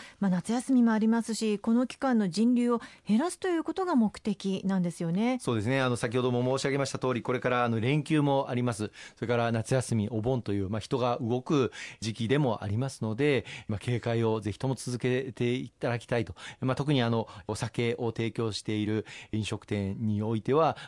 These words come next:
Speaker 2: もう本当に多大なご負担をまたおかけすることになるんですけれども、
Speaker 1: うん。
Speaker 2: 酒類の提供は七時までにしていただき、また営業時間についても八時までということでご協力をお願いしたいというふうに、あの、思っております。
Speaker 1: まあ、あの、東京におきましては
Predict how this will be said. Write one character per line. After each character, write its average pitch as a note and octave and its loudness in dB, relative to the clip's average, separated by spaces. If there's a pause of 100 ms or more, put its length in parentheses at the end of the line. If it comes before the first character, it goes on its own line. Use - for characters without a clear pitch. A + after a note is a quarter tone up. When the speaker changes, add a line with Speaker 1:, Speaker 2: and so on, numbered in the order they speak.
Speaker 2:
も A2+ 0
う - -2
本 C3 -2
当 F#3+ -2
に F3 -2
多 E3+ -2
大 E3 4
な D3 4
ご B2 -2
負 A2+ -4
担 A#2+ 4
を A#2 4
ま A#2 2
た A#2 0
お G#2 -2
か G2 -10
け - -16
す - -6
る A#2 -4
こ A2 -6
と G2+ -6
に G2+ 0
な A2 0
る D#3 -2
ん D3 0
で C3+ -2
す - -10
け C3 -2
れ C3+ 2
ど D#3+ 0
も、 D#3 4
Speaker 1:
う - -10
ん。 - -16 (220)
Speaker 2:
酒 C#3+ 0
類 B2+ 6
の G#2+ 2
提 C#3+ 2
供 F#3 2
は C#3 4 (100)
七 C3+ 0
時 C3 4
ま A2 4
で F#2 0
に F2 0
し - -8
て - -2
い G2 2
た G#2 -2
だ G2 -2
き、 G2 -4 (240)
ま A#2+ -2
た A#2 0 (220)
営 B2+ 2
業 A#2 4
時 G#2 -4
間 G#2 2
に G2 -2
つ C#3 -2
い D#3 -4
て F3 -2
も F3+ 2 (200)
八 - -4
時 A2+ 2
ま G#2 2
で G2 0
と - -10 (260)
い A#2+ 2
う A#2+ 2
こ C3 -2
と C3+ -2
で E3+ 0
ご F#2 -4
協 G2 -4
力 F#2 -6
を - -2
お - -2
願 G2 -2
い G2 -4
し - -12
た A2+ 2
い G#2+ 2
と G2 -10 (220)
い G#2+ 0
う G2+ 0
ふ F#2+ -4
う G2+ 0
に、 G2 0
あ F#2 -2
の、 F#2+ -2
思 G#2 -2
っ - -10
て - -8
お F2 -4
り E2+ -4
ま F2+ -2
す。 - -8 (1700)
Speaker 1:
ま B3+ 0
あ、 B3 2
あ - 4
の、 A#3 2
東 D#4 -2
京 F4+ 0
に E4+ 2
お E4 -2
き E4 -4
ま F4 0
し - -10
て C#4+ -2
は A3+ 2